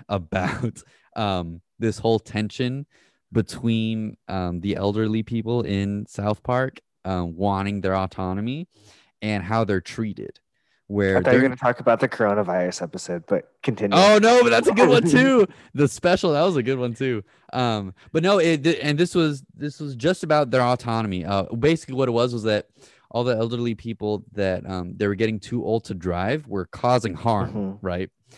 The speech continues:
Speaker 2: <laughs>
Speaker 1: And so the town was like, "We're gonna take away all your driver's license, and we're gonna treat, you know, we're gonna treat you, treat you bad," right?
Speaker 2: Mm-hmm.
Speaker 1: The elderly people were so upset. And then,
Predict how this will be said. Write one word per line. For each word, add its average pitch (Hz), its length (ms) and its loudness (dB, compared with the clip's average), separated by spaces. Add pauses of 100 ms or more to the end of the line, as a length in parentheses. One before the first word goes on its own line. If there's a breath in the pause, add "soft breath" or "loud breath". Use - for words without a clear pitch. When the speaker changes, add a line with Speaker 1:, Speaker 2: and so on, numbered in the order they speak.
(200 soft breath)
Speaker 2:
<laughs> 117 260 2
Speaker 1:
And 104 360 0
so 139 180 2
the 110 100 0
town 180 320 0
was 156 140 0
like, 107 260 0 (380 soft breath)
"We're 123 160 4
gonna 160 200 2
take 151 300 -2
away 143 260 2
all 123 200 2
your 123 100 4
driver's 123 380 2
license, 90 560 -10 (140)
and 104 260 -2
we're 127 120 0
gonna 120 320 2
treat, - 280 -6
you 135 100 0
know, 143 180 2
we're 135 200 0
gonna 165 160 2
treat 156 260 -4
you, 117 280 -6 (300)
treat 156 200 -6
you 117 140 -2
bad," 101 460 -4 (120)
right? 87 240 -10 (840)
Speaker 2:
Mm-hmm. 110 280 -4
Speaker 1:
The 113 100 -10
elderly 156 340 -4
people 135 140 -4
were 104 140 -2
so 160 400 -4
upset. 190 480 -6 (440 soft breath)
And 123 220 -4
then, 139 420 -4